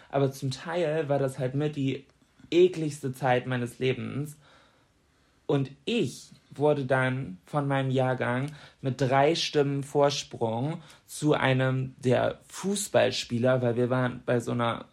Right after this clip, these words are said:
auf so einer Schule, die zusammengearbeitet hat mit Werder Bremen, die so den Nachwuchs gemacht haben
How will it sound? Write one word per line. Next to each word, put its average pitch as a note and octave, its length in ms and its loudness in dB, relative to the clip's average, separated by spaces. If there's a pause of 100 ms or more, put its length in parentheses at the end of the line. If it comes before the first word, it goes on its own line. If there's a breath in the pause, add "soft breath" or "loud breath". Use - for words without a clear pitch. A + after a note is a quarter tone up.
auf B2 120 -2
so C3+ 80 -4
einer A#2+ 160 0
Schule, C3+ 300 -2
die B2+ 140 -4
zusammengearbeitet B2 800 0
hat B2 120 -4
mit B2 160 -2
Werder B2 240 2
Bremen, C3 580 0
die B2+ 100 -2
so A#2 120 0
den A#2 180 0
Nachwuchs C#3+ 720 0
gemacht C#3+ 500 -4
haben D3+ 460 -2